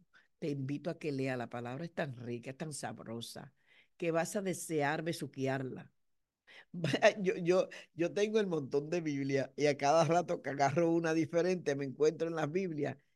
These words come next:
el, la, el listing de los besos que yo le he dado. Y ahora que tengo los labios pintados de colorado, voy a aprovechar esta oportunidad para dejar mi sello aquí. <laughs>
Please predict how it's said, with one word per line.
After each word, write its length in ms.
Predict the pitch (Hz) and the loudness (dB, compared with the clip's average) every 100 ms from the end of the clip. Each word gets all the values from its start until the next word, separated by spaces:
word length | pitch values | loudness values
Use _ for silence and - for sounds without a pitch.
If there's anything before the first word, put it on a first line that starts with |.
| _ _ _ _ - | _ _ _ _ 2
el, 340 | 147 147 147 | 4 4 6
la, 120 | 147 | 4
el 340 | 165 156 156 170 | 4 4 4 6
listing 600 | 214 - - 156 135 - - | 6 4 -2 -4 -4 -14 -8
de 180 | 143 143 | 0 2
los 200 | 139 120 | 2 0
besos 300 | 185 156 151 | 0 0 -2
que 120 | 143 | 2
yo 120 | 143 | 2
le 100 | 143 | 2
he 40 | |
dado. 180 | 123 113 | 0 -2
Y 120 | 113 | -2
ahora 200 | 120 143 | 0 0
que 120 | 156 156 | -4 -6
tengo 280 | 156 151 151 | -4 -2 0
los 160 | 147 | 0
labios 300 | 147 147 147 | 2 0 0
pintados 320 | 135 135 147 | -4 -2 0
de 100 | 147 | -2
colorado, 520 | 143 151 151 165 131 - _ _ | -2 -4 -2 -2 -4 -10 _ _
voy 160 | 135 151 | 2 4
a 40 | |
aprovechar 380 | 143 147 - 139 | 4 0 2 0
esta 160 | 139 | 0
oportunidad 580 | 131 139 135 139 143 160 | -4 -4 -2 -4 -2 -2
para 120 | 135 | -4
dejar 200 | 120 123 | -6 -4
mi 140 | 135 135 | -4 -6
sello 320 | 135 127 127 | -4 -4 -6
aquí. 260 | 120 123 123 _ - | -6 -8 -8 _ -14
<laughs> 680 | 139 143 139 139 202 180 | -10 -8 -8 -8 -6 -6